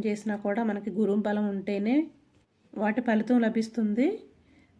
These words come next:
దానికోసం మనం గురువుని తప్పకుండా పూజించాలి. ఈ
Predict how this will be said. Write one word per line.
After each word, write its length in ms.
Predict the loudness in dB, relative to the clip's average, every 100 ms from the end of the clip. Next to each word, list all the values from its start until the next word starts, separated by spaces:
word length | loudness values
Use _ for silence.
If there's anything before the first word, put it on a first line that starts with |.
| 0
దానికోసం 560 | 0 2 2 2 2 2
మనం 240 | 4 4
గురువుని 320 | 4 2 2 0
తప్పకుండా 400 | -2 -2 -2 0 0
పూజించాలి. 580 | -2 -2 -2 -2 0 0 0 -8 _ _ _ _ _ _ _ _ -20 -14
ఈ 40 | -4